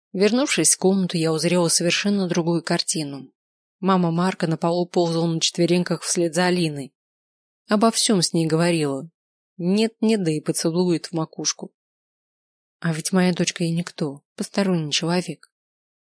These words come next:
Она не обязана так с ней возиться. А выходит, вон как.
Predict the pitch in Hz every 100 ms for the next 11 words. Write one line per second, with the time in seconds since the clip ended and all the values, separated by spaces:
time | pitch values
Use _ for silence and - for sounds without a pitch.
0 | _ 190 196 208 208 208 185 208 214 208
1 | 196 - - 185 180 160 151 - - -
2 | _ _ _ _ 165 165 160 - 185 180
3 | 165 - - _ _ - 165 160 180 -
4 | 160 -